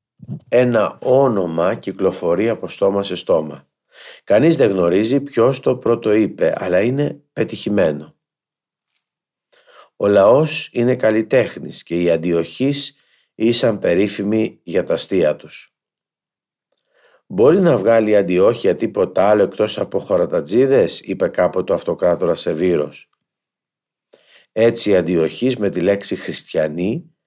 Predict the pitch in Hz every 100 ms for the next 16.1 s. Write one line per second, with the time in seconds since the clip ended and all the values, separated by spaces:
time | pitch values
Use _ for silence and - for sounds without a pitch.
0 | _ _ _ _ - - 143 143 139 131
1 | - 135 127 101 98 131 131 117 101 98
2 | 123 127 127 - - 95 104 120 120 120
3 | 95 92 - 101 87 107 123 104 87 98
4 | 101 87 95 101 95 85 87 87 - 87
5 | 82 _ _ _ 101 - 82 80 73 -
6 | 92 101 - _ _ _ _ - 85 123
7 | 120 120 117 117 104 95 - 85 85 80
8 | 78 80 82 131 - - 98 107 90 107
9 | 120 - 87 82 78 - 90 78 73 80
10 | 78 80 90 - - 78 - 80 73 71
11 | - _ _ _ _ _ _ _ _ _
12 | _ _ _ _ _ _ _ - - _
13 | 113 135 131 120 117 92 87 95 - 143
14 | 139 110 107 92 78 - 98 104 123 -
15 | 90 92 - 87 87 76 87 95 104 120
16 | 127